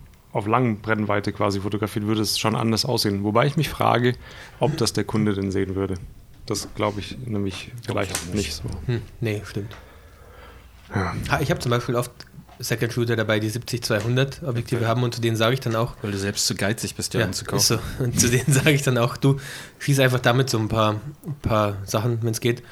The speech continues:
Speaker 3: Äh, und es geht, also ich meine, da ist schon auch noch ein Unterschied zu meinem fünfundachtsiger drin natürlich,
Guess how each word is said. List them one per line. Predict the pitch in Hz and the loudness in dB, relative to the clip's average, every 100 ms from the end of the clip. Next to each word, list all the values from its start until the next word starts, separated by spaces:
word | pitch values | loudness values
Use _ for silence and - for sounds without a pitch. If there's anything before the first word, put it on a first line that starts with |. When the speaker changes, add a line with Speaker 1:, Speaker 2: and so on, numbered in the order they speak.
| - - - - - | -20 -20 -20 -20 -6
Speaker 3:
Äh, | 120 110 107 107 107 110 | 0 4 4 4 4 4
und | 113 110 - - - | 2 -2 -6 -14 -12
es | - 113 - | -8 -4 2
geht, | 127 147 | 4 6
also | 123 120 131 | 4 4 2
ich | 131 | 2
meine, | 143 131 | 4 6
da | 139 | 4
ist | |
schon | 139 139 | 6 6
auch | 139 | 6
noch | 139 | 6
ein | 135 123 | 4 2
Unterschied | 123 202 147 139 143 | -2 0 2 2 2
zu | 135 | 2
meinem | 120 120 | 2 2
fünfundachtsiger | 127 113 120 - 120 110 | 2 2 0 0 0 0
drin | 107 113 117 | 0 -2 0
natürlich, | 123 127 123 135 | 0 2 2 0